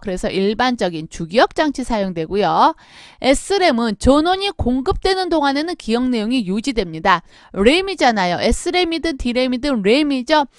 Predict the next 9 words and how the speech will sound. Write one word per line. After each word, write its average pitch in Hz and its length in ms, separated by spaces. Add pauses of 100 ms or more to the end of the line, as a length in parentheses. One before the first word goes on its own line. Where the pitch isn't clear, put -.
(180)
램이라는 339 680
것 349 160
자체가 202 680
전원이 311 560
공급되는 370 720
동안에는 269 500 (340)
기억 269 280
내용을 254 360 (200)
유지해요. 247 640